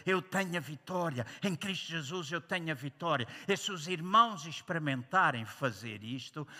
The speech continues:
a vossa atitude, o vosso pensamento, e deixem-me dizer, os vossos sentimentos mudam.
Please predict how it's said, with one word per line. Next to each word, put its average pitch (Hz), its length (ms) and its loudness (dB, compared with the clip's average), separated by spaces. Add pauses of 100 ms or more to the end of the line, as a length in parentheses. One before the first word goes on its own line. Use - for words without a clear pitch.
(120)
a 143 120 6
vossa 180 920 0
atitude, 139 1080 -4 (240)
o 131 120 -2
vosso 160 520 0
pensamento, 143 960 -4 (220)
e 123 100 -2
deixem-me 147 560 -2
dizer, 127 480 -6 (220)
os 110 220 -10
vossos 147 640 -6
sentimentos 135 840 -8
mudam. 127 480 -10